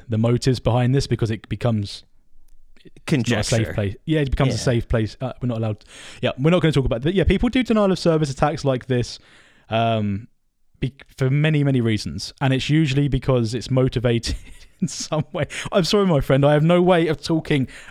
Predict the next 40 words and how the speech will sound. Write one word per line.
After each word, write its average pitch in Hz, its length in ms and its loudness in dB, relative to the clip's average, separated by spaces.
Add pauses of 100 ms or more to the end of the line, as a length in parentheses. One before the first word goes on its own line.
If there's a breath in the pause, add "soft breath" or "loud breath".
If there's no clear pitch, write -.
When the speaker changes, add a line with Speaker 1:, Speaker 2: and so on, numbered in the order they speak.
Speaker 1:
around 131 460 2
this 127 380 -2
Speaker 2:
Well, - 120 2
just 196 240 4
Speaker 1:
without 202 40 4
Speaker 2:
in 180 80 4
Speaker 1:
getting 135 100 2
Speaker 2:
general, 131 300 4
Speaker 1:
too 107 40 0
Speaker 2:
not 117 160 2
a, 123 240 2
not 120 280 0
in 120 100 -4
terms 104 260 -2
of 98 100 0
a, 95 80 -2 (180)
the 101 180 0
attack 98 340 -2
on 87 140 -2
us, 85 160 -8
but 98 160 -6
D 104 100 -6
dos 90 340 -4
at-, 85 220 -14
attacks 85 400 -8
in 85 80 -4
general, 76 380 -10
I 87 100 -12
guess. 269 240 -6
Speaker 1:
Yeah, 208 180 0
I 220 80 0
mean, 220 180 2
to 208 120 -2
hurt 220 240 0
the 190 80 0
reputation 160 580 0
of 139 120 2
a 131 40 0
company, 120 600 0 (420 loud breath)
um, 101 580 -4